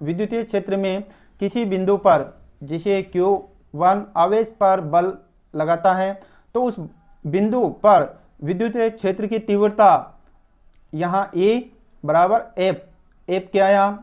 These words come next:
बल है, क्यू क्या है, आवेश है, और ई आपका विद्युतीय क्षेत्र की तीव्रता है। विद्युतीय क्षेत्र की तीव्रता का एसआई मात्रक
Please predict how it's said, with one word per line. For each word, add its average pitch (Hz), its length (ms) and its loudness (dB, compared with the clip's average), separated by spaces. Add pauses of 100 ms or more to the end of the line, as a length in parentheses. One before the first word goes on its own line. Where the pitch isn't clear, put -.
(120)
बल 160 200 0
है, 190 120 -2 (220)
क्यू 190 140 -2
क्या 185 220 0
है, 202 280 -2
आवेश 175 380 -2
है, 185 220 -6 (300)
और 214 320 2
ई 196 360 -2 (260)
आपका 180 600 4 (120)
विद्युतीय 190 380 -2
क्षेत्र 175 340 -8
की 202 160 -2
तीव्रता 170 520 0
है। 151 340 -4 (1120)
विद्युतीय 220 540 -2
क्षेत्र 220 340 0
की 226 140 -2
तीव्रता 202 500 2
का 202 320 2
एसआई 190 320 0
मात्रक 196 600 4